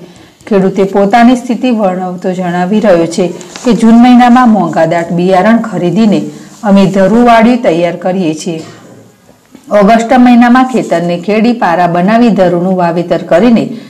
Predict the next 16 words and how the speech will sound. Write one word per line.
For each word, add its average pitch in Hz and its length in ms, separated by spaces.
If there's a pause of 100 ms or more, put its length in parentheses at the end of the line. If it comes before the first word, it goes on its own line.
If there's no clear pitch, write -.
(360)
પિયત, 233 480
ખાતર, 196 340
દવા, 170 360
દોરી 175 380
બાંધવી, 180 460
તાર 165 280 (100)
ખેંચવા, 208 380
લાકડાના 170 540
ટેકા 175 440
ઊભા 196 220
કરવા 208 360 (460)
જેટલી 190 280
તનતોડ 185 520
મહેનત 233 440
કરીએ 180 300
છીએ. 170 380